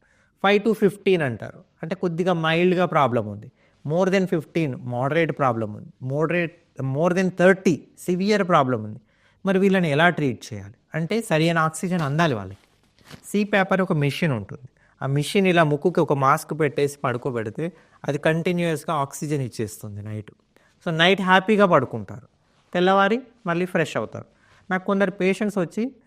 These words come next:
"సార్ నాకు హెడేక్ వస్తుంది" అంటారు. హెడేక్కి ఎన్ని మందులు ఇచ్చినా కూడా వాళ్ళకి హెడేక్ తగ్గట్లేదు.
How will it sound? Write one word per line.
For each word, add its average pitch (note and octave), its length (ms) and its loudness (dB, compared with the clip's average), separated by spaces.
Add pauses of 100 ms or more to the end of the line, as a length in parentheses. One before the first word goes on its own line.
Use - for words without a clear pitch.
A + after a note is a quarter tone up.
(260)
"సార్ G3 160 -2
నాకు F#3 180 -4
హెడేక్ E3+ 320 0
వస్తుంది" F#3 320 -2
అంటారు. B2 200 -6
హెడేక్కి D#3+ 460 -4
ఎన్ని D3 260 -2
మందులు G3 320 2
ఇచ్చినా G#3 320 -2
కూడా G#3 180 2
వాళ్ళకి G3 220 2
హెడేక్ F3 260 0
తగ్గట్లేదు. B2 500 0